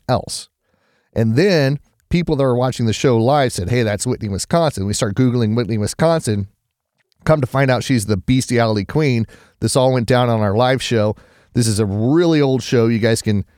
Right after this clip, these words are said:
uh, check it out. I f-, I don't, I can't remember. Oh, I think it's,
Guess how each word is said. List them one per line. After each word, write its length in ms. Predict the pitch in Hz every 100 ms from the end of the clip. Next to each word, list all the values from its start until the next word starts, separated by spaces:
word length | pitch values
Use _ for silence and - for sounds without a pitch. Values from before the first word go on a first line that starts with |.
| _ _ -
uh, 180 | 98 92
check 260 | - 131
it 100 | 110
out. 240 | 107 98 92
I 60 | 110
f-, 180 | - -
I 120 | 156
don't, 180 | 180 -
I 100 | -
can't 160 | 147 202
remember. 300 | 160 143 135
Oh, 80 | 139
I 60 | 131
think 160 | 185 151
it's, 240 | 117 -